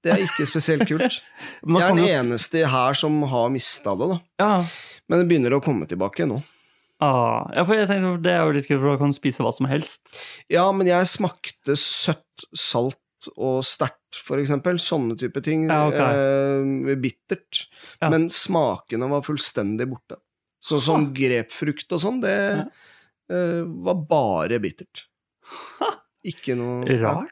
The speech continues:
Speaker 1: Ja. Veldig spesielt, og
Speaker 2: Ja.
Speaker 1: ikke noe, det er ikke noe å anbefale.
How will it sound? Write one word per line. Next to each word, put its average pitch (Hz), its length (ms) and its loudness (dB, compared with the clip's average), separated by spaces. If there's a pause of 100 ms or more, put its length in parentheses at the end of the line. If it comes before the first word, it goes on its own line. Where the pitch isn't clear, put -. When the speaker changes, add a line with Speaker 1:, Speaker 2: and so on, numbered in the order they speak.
(180)
Speaker 1:
Ja. - 200 -8 (340)
Veldig 117 540 0
spesielt, 123 420 -2
og 139 120 2
Speaker 2:
Ja. 135 60 2
Speaker 1:
ikke 135 320 -4
noe, 147 720 0
det 120 80 -4
er 92 80 0
ikke - 160 -10
noe 87 120 -6
å 78 40 -8
anbefale. 80 460 -6